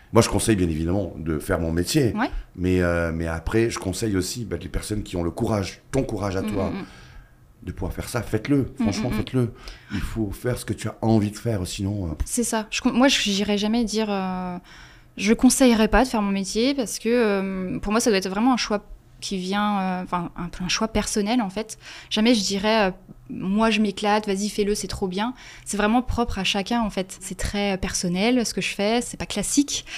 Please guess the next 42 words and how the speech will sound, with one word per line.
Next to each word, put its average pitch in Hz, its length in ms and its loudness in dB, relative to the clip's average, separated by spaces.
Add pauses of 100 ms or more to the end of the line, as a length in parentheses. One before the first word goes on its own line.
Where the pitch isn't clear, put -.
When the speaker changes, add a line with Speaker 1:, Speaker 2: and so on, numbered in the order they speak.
(160)
Speaker 2:
Donc 202 200 2
non, 240 160 6
c'est 202 120 -2
pas 214 140 0
quelque 202 140 -2
chose 240 180 0
que 208 80 0
je 175 160 -2
vais 190 80 2
conseiller. 202 640 2
Il 247 60 4
y 190 40 2
a 175 60 2
des 175 160 0
risques, 226 560 2 (100)
euh, 175 360 -6
on 175 100 -6
est 170 60 -4
sur 170 200 -4
Internet, 170 480 -6
euh, 165 160 -12 (600)
à 165 120 -8
vie. 190 340 0 (480)
Euh, 175 60 -6
il 175 40 -4
y 180 40 -2
a - 20 -2
des 175 100 -4
répercussions. 190 840 -2
Si - 120 -4
un 165 100 -2
jour 185 180 -4
je 175 80 -6
veux 170 60 -8
retrouver 175 320 -10
un, 170 300 -8
un 185 60 -8
travail 180 340 -2
normal, 196 520 0
euh, 175 180 -4
ça 170 140 -10
peut 165 480 -8